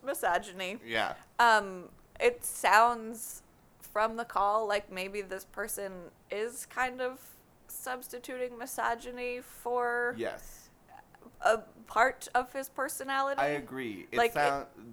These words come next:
Speaker 2: the, the narrative that I've picked out from this sounds like something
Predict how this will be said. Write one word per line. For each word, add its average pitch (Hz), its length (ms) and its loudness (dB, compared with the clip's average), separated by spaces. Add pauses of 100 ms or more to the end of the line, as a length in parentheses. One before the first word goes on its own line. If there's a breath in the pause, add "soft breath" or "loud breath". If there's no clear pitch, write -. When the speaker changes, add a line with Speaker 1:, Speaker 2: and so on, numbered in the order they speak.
(160)
Speaker 2:
the, 127 300 -2
the 127 140 -2
narrative 143 800 -2
that 120 180 2
I've 113 380 2 (500)
picked 123 280 -8
out 117 360 2
from 120 520 -6 (160)
this 131 520 -8 (160)
sounds 123 640 -4
like 110 200 0
something 101 680 -8